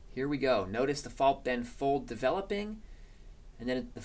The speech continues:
the fault's gonna step back, and we're gonna get what's called a duplex as a second fold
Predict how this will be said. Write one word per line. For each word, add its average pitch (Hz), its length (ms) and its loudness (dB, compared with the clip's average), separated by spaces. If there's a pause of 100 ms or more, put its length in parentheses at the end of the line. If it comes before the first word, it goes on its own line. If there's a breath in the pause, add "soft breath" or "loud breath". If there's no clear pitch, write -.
(100)
the 120 120 -4
fault's 139 360 8
gonna 120 120 -2
step - 480 4
back, 151 440 2
and 131 80 -2
we're 120 80 -2
gonna 123 160 0
get 123 180 0
what's 127 180 0
called 127 280 0
a 98 40 0
duplex 117 1000 -2 (480 loud breath)
as - 140 -2
a 117 60 0
second - 520 6
fold 104 500 2